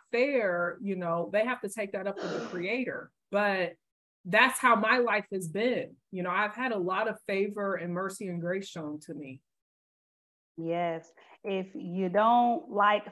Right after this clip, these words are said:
Speaker 2: favor, you don't know who you belong to.
Speaker 1: Yeah.
Speaker 2: You don't know whose you are. <laughs>
Speaker 1: Yeah.
Speaker 2: So,
Speaker 1: Yeah.
Speaker 2: um, a daughter of the Most High, a daughter of the King. I mean, uh, know your identity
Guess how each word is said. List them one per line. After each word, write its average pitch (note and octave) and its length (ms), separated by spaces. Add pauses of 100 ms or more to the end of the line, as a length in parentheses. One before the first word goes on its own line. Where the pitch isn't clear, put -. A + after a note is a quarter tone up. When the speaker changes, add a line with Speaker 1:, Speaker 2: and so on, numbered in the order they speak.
(100)
Speaker 2:
favor, G3+ 680 (180)
you F3 180
don't F#3 280
know F#3 120
who F#3+ 140
you F3+ 140
belong E3 480
to. E3 280 (540)
Speaker 1:
Yeah. D#3+ 360 (240)
Speaker 2:
You C4 140
don't G#3+ 220
know G#3+ 160
whose B3 280
you B3+ 180
are. F#3+ 540
<laughs> F#4+ 60 (300)
Speaker 1:
Yeah. B4+ 280 (320)
Speaker 2:
So, D4+ 560
Speaker 1:
Yeah. F3 400
Speaker 2:
um, A#3 520
a A3+ 120
daughter B3 460
of A#3 120
the G#3 80
Most A3 340
High, C4 680
a G3 160
daughter A#3 580 (340)
of G#3+ 220
the F#3 100
King. C4 760 (300)
I G#3 160
mean, G#3 300
uh, G#3+ 200 (240)
know G#3+ 220
your B3+ 200
identity A#3+ 840